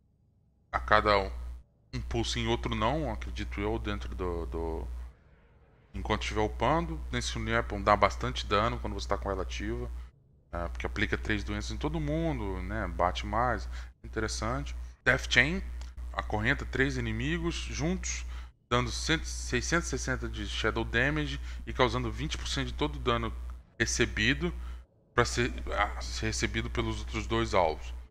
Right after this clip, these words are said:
Muito bom pra upar, inclusive. É, um bom talento, eu acho.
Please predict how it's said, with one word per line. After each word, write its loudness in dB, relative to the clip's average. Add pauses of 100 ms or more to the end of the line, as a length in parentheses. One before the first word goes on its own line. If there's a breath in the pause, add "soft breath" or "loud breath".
Muito -2
bom 6 (380)
pra 10
upar, 10
inclusive. -2 (220)
É, 2 (120)
um -6
bom 0
talento, 0
eu 4
acho. 2